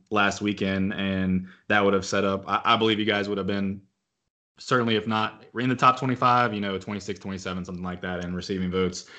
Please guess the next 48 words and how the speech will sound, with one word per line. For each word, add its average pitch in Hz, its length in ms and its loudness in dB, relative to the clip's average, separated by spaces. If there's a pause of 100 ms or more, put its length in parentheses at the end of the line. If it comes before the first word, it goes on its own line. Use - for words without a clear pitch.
(260)
heading 107 160 4
into 101 180 2
the 98 100 2
weekend. 98 640 0 (240)
Um, 101 180 2
but 107 140 2
can 143 80 4
you 151 80 6
give 180 100 6
us 160 80 0
just 139 140 -4
kinda, 143 120 4
like, 123 140 2
an 104 60 0
overall, 113 720 0 (220)
I 98 100 -6
know 107 140 -2
you're 107 120 -2
coming 110 220 -2
off 107 200 -2
of 104 100 -6
a, 104 300 -2
kind 107 220 -2
of 98 280 -2
a, 110 60 -10
a 104 40 -4
bad 107 260 0
loss, 101 360 0
but, 101 420 -2
um, 95 400 -4 (180)
state 113 580 0
of 104 340 -2
Tulane 107 340 0
football 110 640 0 (160)
so 110 220 0
far, 107 400 2
like, 101 240 0
the, 98 220 -2
the 95 140 -6
kinda 101 300 -2
two-minute 113 420 2
version 110 320 2
of 101 100 -2
that 107 240 0
for 110 80 -4
this 104 220 -2
year, 104 500 0 (580)
um, 95 640 0